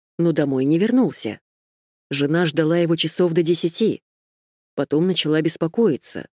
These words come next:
Он исчез. А объявился сама знаешь где. То, в каком состоянии обнаружили труп,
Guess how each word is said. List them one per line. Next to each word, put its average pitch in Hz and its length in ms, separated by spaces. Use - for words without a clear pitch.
Он 139 180
исчез. - 500
А 160 140
объявился 208 540
сама 214 340
знаешь 139 320
где. 143 320
То, 269 140
в - 60
каком 190 260
состоянии 190 680
обнаружили 160 560
труп, - 400